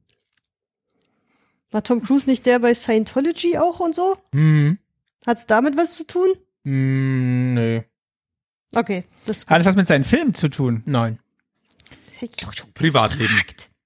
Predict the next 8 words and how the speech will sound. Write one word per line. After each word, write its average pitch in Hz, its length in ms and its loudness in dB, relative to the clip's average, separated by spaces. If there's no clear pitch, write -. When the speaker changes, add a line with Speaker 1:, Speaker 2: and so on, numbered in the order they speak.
Speaker 2:
Ja. 156 160 0
Speaker 3:
Hat 165 200 2
es 175 220 -2
was 170 260 2
mit 156 240 -2
seinen, 139 1120 0
ähm, 123 1200 2
Speaker 2:
Ja. 101 260 -6